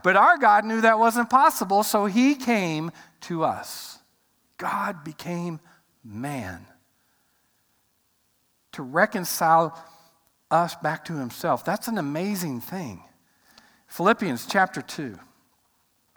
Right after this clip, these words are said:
I'm gonna start in verse five. Six is gonna, well, it's not gonna be up there yet, but in, in, in what you're looking at, what you're reading, verse five says, "Let this mind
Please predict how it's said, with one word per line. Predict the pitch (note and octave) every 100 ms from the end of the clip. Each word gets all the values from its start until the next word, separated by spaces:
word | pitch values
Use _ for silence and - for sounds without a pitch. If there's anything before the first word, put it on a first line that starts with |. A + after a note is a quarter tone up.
| _ _ _ _ _ _ _ _ _ _ _ _ _ _ _ _ _ _
I'm | E3+
gonna | G#3+
start | G#3 F3+
in |
verse | D#3+ C3+
five. | F3+ D#3+ C#3 C#3
Six | - F3+ E3
is | C3+ - -
gonna, | D#3+ C#3+ -
well, | C#3+ C#3+
it's | -
not | D3
gonna | C3+
be | C3+
up | B2+
there | B2
yet, | B2 A2+
but | B2+
in, | C3+ - - -
in, | E3
in | D#3+ D3+
what | F3+ -
you're | E3+
looking | E3 D#3+
at, | D#3 C#3
what | D3+
you're | D3+ D3
reading, | C#3+ B2
verse | C3 E3
five | F3 E3+ E3
says, | E3 C#3+
"Let | E3+ F3+
this | E3+ -
mind | D3+ D3 F3+ A#3 D#3+ B3